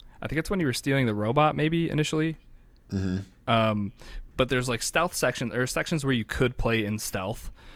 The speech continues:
Speaker 1: uh, and you could do everything kind of quietly. Um, a-, and at a point, eventually, I, I broke stealth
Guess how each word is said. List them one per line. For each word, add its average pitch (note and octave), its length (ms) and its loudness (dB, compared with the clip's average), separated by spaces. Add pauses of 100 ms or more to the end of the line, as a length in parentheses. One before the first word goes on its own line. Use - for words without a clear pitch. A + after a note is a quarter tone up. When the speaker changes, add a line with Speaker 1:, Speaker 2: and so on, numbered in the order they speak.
(240)
Speaker 1:
uh, G2 300 -2
and G2+ 100 -4
you A2 60 -4
could B2 140 -2
do A#2 100 0
everything A2 260 -4
kind G2 160 -6
of G2+ 60 -12
quietly. G2+ 580 -4 (420)
Um, G2+ 320 -6 (1040)
a-, C3 140 -6 (100)
and D3+ 140 0
at D3 120 2
a C#3+ 40 2
point, A#2 560 -4
eventually, A2+ 640 -2
I, G#2+ 320 -2 (120)
I G#2+ 100 0
broke A2 380 -4
stealth G#2 640 -4